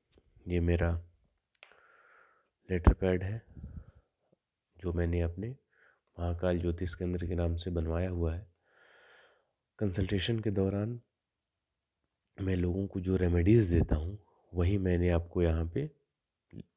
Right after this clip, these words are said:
बताया हुआ है। सबसे पहले न्यूमरोलॉजी का सेक्शन होता है। यहाँ पे मेरे क्लाइंट का नाम है, जो कि मैंने व्हाइटनर लगा दिया हुआ है। पर्सनल इन्फॉर्मेशन, इसलिए उनका नाम मैंने पाँच पे सेट किया है।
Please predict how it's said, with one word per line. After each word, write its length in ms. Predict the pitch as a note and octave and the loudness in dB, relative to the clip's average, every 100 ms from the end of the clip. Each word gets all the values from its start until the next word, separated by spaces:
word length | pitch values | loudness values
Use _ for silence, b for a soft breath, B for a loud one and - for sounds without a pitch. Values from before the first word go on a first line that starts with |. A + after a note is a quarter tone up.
| - | -10
बताया 300 | E2+ F2 F#2 | 0 2 2
हुआ 260 | F2+ F#2+ | -2 -8
है। 120 | G2 B2+ _ b b b b b b b b _ _ _ _ _ _ _ | -10 -12 _ b b b b b b b b _ _ _ _ _ _ _
सबसे 220 | F#2+ F2 G#2 | -8 -2 -2
पहले 300 | - G2+ G#2 | 0 0 0
न्यूमरोलॉजी 540 | F#2+ F2 E2+ E2+ F#2+ | 0 2 4 4 2
का 100 | F#2 | 0
सेक्शन 400 | F2+ F#2 - G2 | -2 -4 -4 -6
होता 320 | F#2 - G#2 | -8 -10 -12
है। 220 | A2 - _ _ _ - | -14 -18 _ _ _ -4
यहाँ 200 | E2+ E2+ | -2 0
पे 340 | E2+ F2 D#2+ - | 2 2 0 -4
मेरे 160 | F2 F2 | -8 -6
क्लाइंट 340 | F2 F2 F2 | -2 0 0
का 80 | F#2 | 0
नाम 240 | E2+ E2+ | 0 2
है, 60 | E2 | 0
जो 140 | E2 | -2
कि 120 | D#2+ E2+ | -2 -2
मैंने 380 | E2 F2+ B2+ C#3 E2+ | -2 -2 -6 -10 -4
व्हाइटनर 360 | E2 D#2+ F2 | -2 -2 -4
लगा 220 | E2+ E2 | -2 0
दिया 200 | D#2+ E2+ | 0 -2
हुआ 160 | D#2+ F2+ | -4 -6
है। 80 | A2 B B B B B | -12 B B B B B
पर्सनल 280 | F#2+ F2+ G2+ | -10 -4 -2
इन्फॉर्मेशन, 720 | F#2+ F2 F2 E2+ E2+ E2+ G#2 | 0 0 0 0 0 -2 -6
इसलिए 420 | G#2 - G2 C3+ E3 _ b b b - | -8 -6 -6 -6 -10 _ b b b -6
उनका 240 | F2+ F2+ | -2 0
नाम 220 | F2+ F#2 | 2 2
मैंने 240 | F#2 F2+ F2 | 2 0 -2
पाँच 260 | E2+ E2+ | -2 -2
पे 120 | E2+ F#2 | -2 -6
सेट 260 | G2 F2 | -4 -6
किया 240 | - G2 G2+ | -6 -8 -8
है। 120 | A#2 | -12